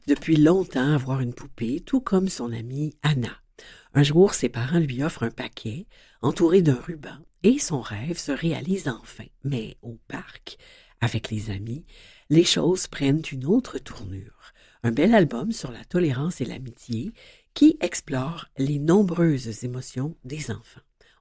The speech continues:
On en écoute un extrait. Devant un autre module, un plateau rond à tourniquet, une petite fille arrive à trottinette. Plus près de nous, on voit un cheval à bascule, jaune et rouge.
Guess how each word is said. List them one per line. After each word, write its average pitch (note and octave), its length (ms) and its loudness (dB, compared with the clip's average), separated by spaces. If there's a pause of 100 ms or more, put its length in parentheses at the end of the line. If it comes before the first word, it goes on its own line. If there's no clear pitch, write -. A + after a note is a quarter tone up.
On C3+ 140 0
en A2 80 2
écoute - 320 -2
un B2 140 -8
extrait. - 420 -18 (540)
Devant E3 340 4
un C3 160 2
autre D3 300 2
module, C3 640 4 (320)
un C3+ 120 2
plateau B2+ 460 0
rond B2+ 400 2
à A2+ 100 2
tourniquet, B2 760 -4 (440)
une A3+ 160 4
petite - 360 0
fille F#3+ 220 -2
arrive D#3 600 2 (180)
à C#3 80 2
trottinette. - 840 -4 (580)
Plus A3 140 -2
près C4 200 2
de F#3 120 2
nous, G#3+ 260 0
on C#3+ 80 4
voit B2+ 260 4
un A#2 140 2
cheval D#3 400 4
à A#2+ 60 -8
bascule, C3+ 600 0 (380)
jaune F#3+ 280 4
et D3 80 2
rouge. - 560 -6